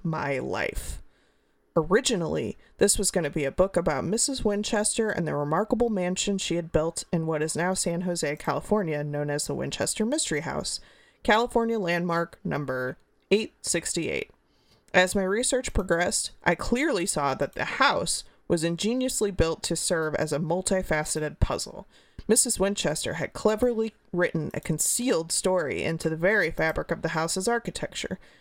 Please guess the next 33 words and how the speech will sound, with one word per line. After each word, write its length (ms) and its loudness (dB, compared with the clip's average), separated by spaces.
Everywhere 520 4
in 400 2
and 320 0
about 400 2
the 100 0
house, 500 -4
she 180 0
left 220 2
a 60 4
brilliantly 880 2
crafted 580 4
trail 540 0
of 140 -2
distinct 520 -2
clues, 560 -2
clues 460 0
for 160 -4
the 160 -2
initiate, 680 -2
the 100 4
pure, 640 2
unbiased 720 0
seeker 480 -4
of 200 -8
truth. 540 -2
My 200 6
journey 360 2
of 100 0
initiation 800 0
started 420 0
with 200 0
baby 280 0
steps, 480 -2